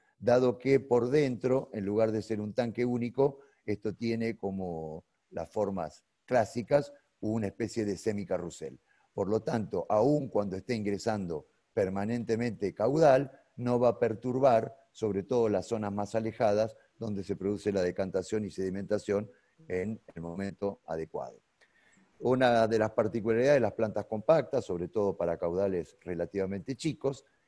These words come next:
es que pueden ser construidas en taller y transportadas, lo que hace que evidentemente vamos a tener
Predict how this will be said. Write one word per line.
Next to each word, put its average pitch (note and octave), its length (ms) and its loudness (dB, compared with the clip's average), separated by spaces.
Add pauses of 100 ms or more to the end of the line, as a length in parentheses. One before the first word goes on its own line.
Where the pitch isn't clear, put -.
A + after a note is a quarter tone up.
es G#2 100 -4
que A2 120 0
pueden A#2 300 0
ser A#2+ 600 2
construidas A#2+ 500 -4
en G#2 120 -6
taller A2+ 340 4
y A2+ 80 -2
transportadas, A2 920 2 (440)
lo G2+ 220 0
que A#2 160 2
hace A#2+ 300 0
que A#2+ 280 -2
evidentemente A2 720 -2
vamos G#2 220 -2
a F#2 120 -2
tener G2+ 320 -4